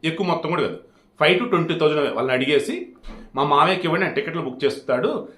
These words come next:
మీ డబ్బులు కాసేపట్లో వచ్చేస్తే నేను పంపిస్తాను" అని చెప్పేసి అంటాడు. అలా నమ్మి ఇచ్చిన వాళ్ళే అంతా మోసపోయిన వాళ్ళు. ఇక వీడికి అలా కోయంబత్తూరు చెందిన ఆమె ఇచ్చింది కదా, ఆ ఇచ్చిన తర్వాత ఆ రోజు మరి ఆమె ఎందుకు అక్కడే ఉంది పని ఉండి,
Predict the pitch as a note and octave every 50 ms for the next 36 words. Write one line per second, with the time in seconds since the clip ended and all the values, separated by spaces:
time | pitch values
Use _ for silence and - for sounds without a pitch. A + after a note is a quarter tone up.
0 | _ - C#3 D3+ D3 D#3 D#3 E3+ E3+ D3 C#3 C3+ D3+ D3 C#3+ D#3 C#3+ B2+ - -
1 | B2+ B2 - - D3+ C3+ B2 C3 A#2+ A2+ A2+ - - B2+ A#2 A2 G#2 - F#3+ F3+
2 | - C#3 G2 F2 - - - - - _ _ _ _ _ _ _ _ _ _ _
3 | _ _ - F3 F#3 F#3+ F3 E3 E3+ F3+ G#3 G#3+ A3+ G#3 F#3 F3+ F#3 F3+ F3+ E3+
4 | D#3+ D#3+ D#3+ D#3 E3 D#3+ D3+ D#3+ G3+ F3 C#3+ C#3 C3+ C#3 C#3 D#3+ F#3+ - B2+ B2+
5 | B2+ B2+ - C3 B2+ E3+ F3 - - - - - - _ _ _ _ _ _ _
6 | _ _ _ _ _ _ _ _ - D#3+ - D#3 C3+ A2+ G#2+ A2+ E3+ A3+ B3 A#3
7 | G#3+ G3+ F#3+ - G#3 F#3 D#3+ E3+ F3+ - - D#3+ D#3+ E3 D3+ - - D#3+ F#3+ G3+
8 | G3+ G3 F#3+ - E3 D#3 E3 D#3 D#3+ E3+ E3+ D3+ B2+ - D3+ C#3 C3+ A2+ G#2 G2+
9 | C#3 G#3 - - - - - _ _ _ _ _ _ _ _ _ _ _ _ -
10 | - C#3+ C#3+ D3+ E3 F#3 F#3 - - B3 A#3 - G#3 G3 F3+ F3 E3+ E3+ - G3+
11 | D#3 D3+ D#3 D3+ - - - - - - - - - - _ _ _ _ _ _
12 | _ _ _ _ _ _ _ _ _ - D3 E3+ E3+ F3+ F#3+ G3 F3+ F3 E3 D#3
13 | C#3+ C#3+ C#3+ C#3+ E3 E3+ F#3 D3+ - E3 E3 D#3+ D3 C3 C3+ C#3+ C#3+ - C3 B2
14 | B2+ B2+ A2+ G#2 - - - -